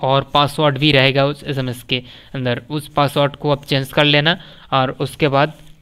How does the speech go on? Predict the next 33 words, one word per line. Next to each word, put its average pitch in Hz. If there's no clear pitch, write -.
आप 135
चेंज 147
नहीं 135
भी 170
कर 170
सकते, 160
उस 147
पासवर्ड 147
को 143
रख 135
भी 151
सकते 151
हो 160
और 135
उसके 139
भी 147
चेंज 151
भी 147
कर 135
सकते 135
हो। 131
तो 139
चेंज 165
करना 151
बहुत 143
ही, 143
ये 139
अच्छा 131
होता 127
है। 135
और 131
उसके 135
बाद 135